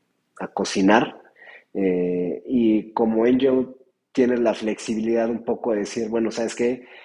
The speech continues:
Es una ronda B, yo ya me salgo", porque aunque sea un múltiplo,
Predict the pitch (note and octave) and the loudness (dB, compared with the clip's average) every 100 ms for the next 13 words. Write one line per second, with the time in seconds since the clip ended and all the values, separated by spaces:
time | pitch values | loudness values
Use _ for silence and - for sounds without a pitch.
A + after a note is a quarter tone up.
0 | - - G#2 - A#2 G#2+ G2+ G#2+ G#2+ G2 | -16 -4 -4 -2 -2 0 0 -2 0 0
1 | A#2 D3+ D3 - G2 G2+ G#2 G2+ G2+ - | 2 2 0 -12 -10 -6 -2 -2 -2 0
2 | B2 C3+ D#3+ - - _ F#2+ F2 - F#2+ | 0 0 -6 -10 -20 _ -10 -8 -6 -4
3 | F#2 F#2+ F#2+ - F#2 - A#2 A#2 A#2 A2+ | -4 -6 -8 -8 -4 -2 0 2 0 0
4 | A2+ - G#2+ G2 F2 - | -2 0 2 2 -2 -8